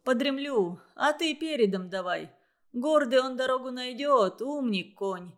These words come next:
Только через реку его не пускай, с грузом едем. Как бы лед не сдал, на мост держи». «Знаю, не маленький»,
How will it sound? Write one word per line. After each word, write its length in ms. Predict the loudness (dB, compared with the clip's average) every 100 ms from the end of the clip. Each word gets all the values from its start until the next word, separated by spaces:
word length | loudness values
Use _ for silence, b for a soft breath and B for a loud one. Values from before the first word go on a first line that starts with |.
| _ _ _ -2
Только 360 | 0 2 0
через 340 | -2 -6 -6 -4
реку 340 | 2 2 2
его 160 | -4 -6
не 140 | -10
пускай, 560 | -10 -4 0 4 4 4
с 60 |
грузом 520 | 2 0 -2 -2 -2
едем. 540 | -4 2 2 2 -4 -12 _ _ _
Как 280 | -2 0 2
бы 260 | 0 0 -4 -10
лед 380 | -4 -2 0 -2
не 120 | -6
сдал, 480 | -4 0 2 0 -6 _ _ _
на 200 | -4 -2
мост 340 | -2 -2 -4 0
держи». 640 | 0 0 -4 -4 -6 -14 _ _ _ _ _ _ _ _ _
«Знаю, 720 | -4 -2 -2 -2 -2 -6 -8 -16 -8
не 160 | -6
маленький», 800 | -2 0 0 -2 -8 -10 -12 -14